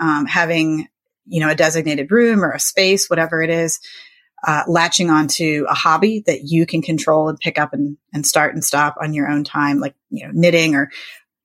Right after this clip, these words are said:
reading a book or something like that, that you don't have to get a babysitter and, and clear out space on the calendar.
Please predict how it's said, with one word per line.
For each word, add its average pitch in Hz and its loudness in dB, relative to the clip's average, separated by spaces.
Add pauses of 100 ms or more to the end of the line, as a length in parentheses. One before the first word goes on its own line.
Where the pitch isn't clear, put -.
(300)
reading 175 4
a 151 2
book 156 2
or 143 -2
something 170 2
like 156 0
that, 156 0
that 151 -4
you 156 -4
don't 156 0
have 151 -2
to 151 -2
get 156 0
a - -6
babysitter 147 0
and, 139 0
and 147 -6
clear 165 2
out 147 0
space 156 -2
on 147 -2
the 147 -6
calendar. 151 -2